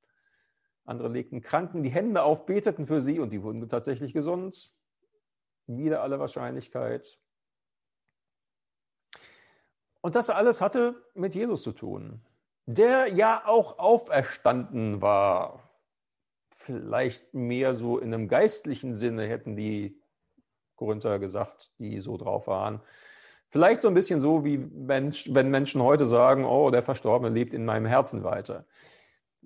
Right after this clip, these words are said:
So hätten sich die Leute das auch vorstellen können. Und ja, das hat eben auch Auswirkungen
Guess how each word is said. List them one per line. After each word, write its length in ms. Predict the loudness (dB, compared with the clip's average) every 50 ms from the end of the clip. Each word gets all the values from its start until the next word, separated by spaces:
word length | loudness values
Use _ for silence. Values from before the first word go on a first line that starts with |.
| _ _ _ _ _ _ _ _ _ -20 -20 _ _ _ _
So 600 | 0 4 6 8 10 10 10 8 6 2 -4 -18 _ _ _ _ _ _ _ _ _ _
hätten 280 | -6 -6 -4 -4 -6 -6
sich 460 | -4 -4 -4 -6 -8 -14 -20 _ _ _ _ _ _ _ -10
die 40 | -4
Leute 260 | 0 0 0 0 0
das 120 | -2 -2 -2
auch 160 | -4 -4 -2
vorstellen 540 | 0 -2 -2 -2 -2 -4 -2 -2 -2 -4 -4
können. 240 | -2 -2 -2 -2
Und 160 | -2 -2 2 4
ja, 200 | 6 6 6 6
das 160 | 4 4 4
hat 140 | 2 -2 0
eben 180 | 0 0 2
auch 140 | 2 0 2
Auswirkungen 1120 | 4 4 4 4 2 0 2 2 2 4 4 6 6 6 4 4 2 0 0 -2 -4 -10